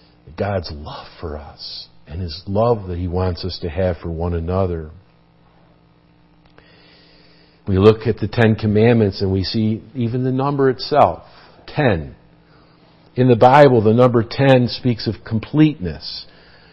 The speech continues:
They're not nine commandments. Nothing is subtracted. They're not eleven. Jesus didn't give the eleventh commandment when he said, "Love one another." Nothing is to be added or subtracted.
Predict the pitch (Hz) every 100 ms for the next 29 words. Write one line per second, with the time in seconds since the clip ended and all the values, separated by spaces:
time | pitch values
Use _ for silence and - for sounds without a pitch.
0 | _ _ _ _ _ _ _ 90 95 107
1 | 127 151 160 127 117 113 110 101 101 120
2 | 165 - - - - - _ _ _ _
3 | _ 95 110 110 131 123 - 113 - 110
4 | 107 - 101 117 131 160 147 120 107 110
5 | 147 160 143 - 117 135 127 - 120 123
6 | 107 131 117 107 101 120 123 113 - 104
7 | 104 110 101 95 95 - 110 104 90 -
8 | _ _ _ _ _ _ _ _ _ -
9 | 104 98 101 98 95 87 87 101 - -
10 | _ _ _ _ _ _ _ _ _ _
11 | _ _ _ - 107 143 156 156 151 -
12 | 147 139 143 127 139 147 143 139 - 127
13 | - 139 123 117 - 67